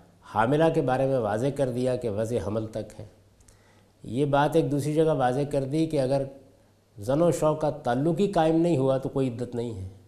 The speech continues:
یہ واضح کر دیا۔ تو اس سے یہ معلوم ہوا کہ جب بھی کوئی حکم سامنے آتا ہے تو اس کے اندر کچھ عقلی تخصیصات یا استثناء موجود ہوتے ہیں۔ یہ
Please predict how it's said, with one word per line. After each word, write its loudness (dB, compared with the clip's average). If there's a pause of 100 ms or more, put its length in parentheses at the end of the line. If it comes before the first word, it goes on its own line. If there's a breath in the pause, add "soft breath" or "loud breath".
(340)
یہ -12
واضح 0
کر -4
دیا۔ -8 (800 soft breath)
تو -14
اس -10
سے -4
یہ -2
معلوم -4
ہوا -4 (580 soft breath)
کہ -8 (120)
جب -2
بھی -2
کوئی 0 (100)
حکم 2
سامنے -6
آتا -8 (120)
ہے -10 (540 soft breath)
تو -14 (120)
اس -10
کے -8
اندر -4
کچھ -8
عقلی -2
تخصیصات -2 (440)
یا -4 (120)
استثناء -4
موجود 2
ہوتے -6
ہیں۔ -14 (1000 soft breath)
یہ -2